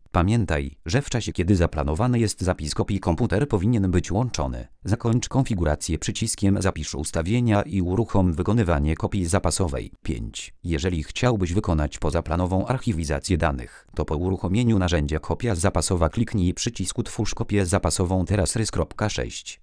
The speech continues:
Możesz też zapisać sam obraz. Wybierz w tym celu łącze Utwórz obraz systemu widoczne w lewej części okna. S. Dwukropek sto pięćdziesiąt dziewięć tysięcy pięćset czterdzieści. Odzyskiwanie danych.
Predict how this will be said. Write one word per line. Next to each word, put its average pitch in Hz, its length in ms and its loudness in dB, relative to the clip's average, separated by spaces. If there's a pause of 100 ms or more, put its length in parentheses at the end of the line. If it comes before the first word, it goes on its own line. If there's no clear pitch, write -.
Możesz 87 440 2
też 85 200 -2
zapisać 92 560 0
sam 107 200 0
obraz. - 520 -2 (140)
Wybierz 104 460 0
w - 60 -14
tym 78 260 0
celu 98 320 0
łącze 78 300 0
Utwórz 90 340 -4
obraz 82 400 0
systemu 117 380 0
widoczne 85 420 0
w 78 40 -2
lewej 87 280 0
części 107 440 -2
okna. 82 340 -4 (140)
S. - 460 -2 (160)
Dwukropek 113 500 0
sto 98 200 0
pięćdziesiąt - 480 2
dziewięć 107 460 2
tysięcy 87 420 0
pięćset 104 520 -2
czterdzieści. 87 560 -2
Odzyskiwanie 104 720 0
danych. 65 520 -4